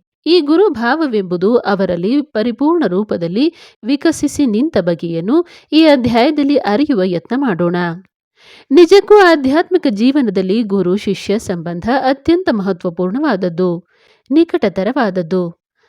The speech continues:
ಸಾಮಾನ್ಯವಾದ ಲೌಕಿಕ ದೃಷ್ಟಿಯ ಗುರು ಶಿಷ್ಯ ಸಂಬಂಧಕ್ಕಿಂತ ಇದು ಸಂಪೂರ್ಣ ವಿಭಿನ್ನ ಎಂಬುದನ್ನು ನಾವು ನೆನಪಿಟ್ಟುಕೊಳ್ಳದಿದ್ದರೆ, ಶ್ರೀಮಾತೆಯವರ ನಿಜ ಮಹಿಮೆಯನ್ನು ತಿಳಿಯಲು ಸಾಧ್ಯವಾಗದೆ ವಂಚಿತರಾಗುವುದು ಖಂಡಿತ.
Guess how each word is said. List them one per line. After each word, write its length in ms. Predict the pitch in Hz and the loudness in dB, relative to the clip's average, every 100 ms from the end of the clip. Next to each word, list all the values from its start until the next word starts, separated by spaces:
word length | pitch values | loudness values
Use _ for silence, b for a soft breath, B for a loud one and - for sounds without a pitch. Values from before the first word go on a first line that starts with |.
| _ | _
ಸಾಮಾನ್ಯವಾದ 880 | - 233 208 180 226 247 185 180 165 190 | -2 0 0 0 -2 -2 -2 -4 -4 -4
ಲೌಕಿಕ 500 | 247 185 220 269 254 | -2 0 0 -2 -4
ದೃಷ್ಟಿಯ 520 | 185 165 180 - 180 190 | -4 -6 -8 -6 -4 -4
ಗುರು 260 | 240 262 302 | 0 2 2
ಶಿಷ್ಯ 380 | - 285 - 302 | 2 -2 -2 -4
ಸಂಬಂಧಕ್ಕಿಂತ 760 | 214 180 175 175 170 180 180 302 262 B B - | -4 -4 -4 -4 -6 -6 -2 -2 -2 B B -2
ಇದು 180 | 349 330 | 2 2
ಸಂಪೂರ್ಣ 580 | - 294 294 311 370 339 | 2 0 0 2 2 0
ವಿಭಿನ್ನ 480 | 269 208 190 233 285 320 294 | 0 -2 -2 -2 -2 -2 -2
ಎಂಬುದನ್ನು 560 | 180 175 180 214 339 - _ - | -4 -4 -2 0 0 -2 _ -6
ನಾವು 360 | 269 311 302 | -2 0 0
ನೆನಪಿಟ್ಟುಕೊಳ್ಳದಿದ್ದರೆ, 1500 | 311 185 170 262 302 330 196 180 170 170 185 240 370 - - - | 0 -2 -2 -2 0 0 0 0 -2 -4 0 2 0 -2 -20 -10
ಶ್ರೀಮಾತೆಯವರ 880 | - 381 370 311 381 403 370 330 330 311 | 2 4 6 4 2 2 2 2 2 2
ನಿಜ 260 | 214 185 | 2 2
ಮಹಿಮೆಯನ್ನು 640 | 190 196 247 302 294 330 | 0 -2 -4 -2 -2 -2
ತಿಳಿಯಲು 480 | 359 226 180 180 220 | -2 -2 -2 0 -2
ಸಾಧ್ಯವಾಗದೆ 840 | 262 214 175 165 175 180 180 214 311 | -2 -4 -4 -6 -6 -4 0 0 0
ವಂಚಿತರಾಗುವುದು 880 | 233 180 294 339 214 170 175 190 | -2 -2 -2 0 0 -2 -4 -4
ಖಂಡಿತ. 380 | 262 285 170 170 | -4 -4 -4 -4